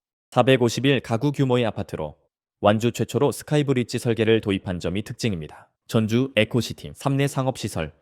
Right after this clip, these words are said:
주요 고속도로와 인접해 있으며 도보 통학이 가능한 초중학교 등이 가까워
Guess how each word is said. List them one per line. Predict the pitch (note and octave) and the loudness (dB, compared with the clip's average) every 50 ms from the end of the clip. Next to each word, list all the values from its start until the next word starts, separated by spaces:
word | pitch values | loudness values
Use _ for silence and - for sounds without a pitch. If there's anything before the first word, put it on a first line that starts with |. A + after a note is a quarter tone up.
| _ _ _ _ | _ _ _ _
주요 | - - B2 B2+ C3 | -2 4 4 4 4
고속도로와 | - - A#2 - B2 A2 - A#2 G#2+ G#2+ G#2+ A2+ A2+ A2+ - | 4 2 -2 -2 -4 -2 0 0 2 4 4 2 2 0 -2
인접해 | A2 A2 A2+ G#2+ B2 A2+ - B2 A#2 | -4 -4 0 0 0 0 0 0 -2
있으며 | G#2 G2 - - D#2+ D#2 D#2 D#2 - _ _ _ _ _ _ _ _ _ _ | -2 -2 -4 -8 -10 -10 -12 -12 -16 _ _ _ _ _ _ _ _ _ _
도보 | - B2 G#2+ C3+ C3 | -4 0 0 0 0
통학이 | - C#3+ C#3 C3+ B2+ C3+ | 0 -2 -2 -2 -2 -2
가능한 | B2+ A#2+ G#2+ G#2+ G#2+ B2+ C3+ F#2+ E2 | -2 0 -2 0 0 -2 -2 -4 -6
초중학교 | - - D#3 C#3+ - C#3+ C3+ B2+ A#2+ - B2+ | -4 -4 -4 -4 -2 -2 -2 -2 0 0 0
등이 | A2+ A#2 A2 A2 | 0 0 0 -2
가까워 | G#2+ - F#2+ - - E2+ D#2+ D#2 D#2 - | -2 -2 -4 -4 -4 -4 -2 -4 -4 -8